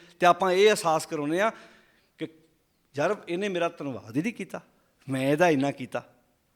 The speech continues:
ਤੇ ਜਿਸ ਗੁਰੂ ਨੇ ਸਾਡੇ ਤੋਂ ਆਪਣਾ ਸਾਰਾ ਪਰਿਵਾਰ ਹੀ ਵਾਰ ਦਿੱਤਾ ਹੋਵੇ, ਆਪਾਂ ਤੇ ਆਮ ਕਹਿੰਦੇ ਨਾ, "ਸਾਡੇ ਗੁਰੂ ਨੇ ਆਪਣੇ ਸਾਹਿਬਜ਼ਾਦਿਆਂ 'ਤੇ ਖੱਫਣ ਨਹੀਂ ਪਾਇਆ।"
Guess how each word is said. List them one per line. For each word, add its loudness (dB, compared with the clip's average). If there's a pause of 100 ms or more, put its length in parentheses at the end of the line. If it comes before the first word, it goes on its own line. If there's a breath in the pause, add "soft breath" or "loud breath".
(880)
ਤੇ -12
ਜਿਸ 0
ਗੁਰੂ -6
ਨੇ -2
ਸਾਡੇ -6
ਤੋਂ -10 (140)
ਆਪਣਾ -4
ਸਾਰਾ -6
ਪਰਿਵਾਰ -6
ਹੀ -6
ਵਾਰ -2
ਦਿੱਤਾ -10
ਹੋਵੇ, -6 (560 loud breath)
ਆਪਾਂ -4
ਤੇ -2
ਆਮ 0
ਕਹਿੰਦੇ -10
ਨਾ, -6
"ਸਾਡੇ -6
ਗੁਰੂ -8
ਨੇ -4
ਆਪਣੇ -6
ਸਾਹਿਬਜ਼ਾਦਿਆਂ -6
'ਤੇ -8
ਖੱਫਣ -10
ਨਹੀਂ -4
ਪਾਇਆ।" -10